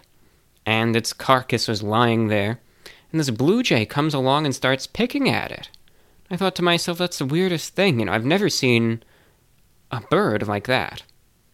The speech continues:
You know, sometimes you'll have these more predatory birds, such as a hawk or a falcon,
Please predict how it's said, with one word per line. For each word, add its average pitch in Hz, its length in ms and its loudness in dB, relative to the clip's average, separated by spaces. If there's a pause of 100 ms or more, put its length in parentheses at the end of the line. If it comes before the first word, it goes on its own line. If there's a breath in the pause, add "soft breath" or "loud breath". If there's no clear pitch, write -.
(140)
You 165 80 0
know, 95 140 -2
sometimes 151 420 2
you'll 113 100 -2
have 110 280 4
these 107 420 -2 (760)
more 117 240 4
predatory 123 640 2
birds, 107 440 0
such - 280 -4
as 101 140 -2
a 101 60 -6
hawk 120 440 -4 (640)
or 101 160 -4
a 98 40 -8
falcon, 123 720 -4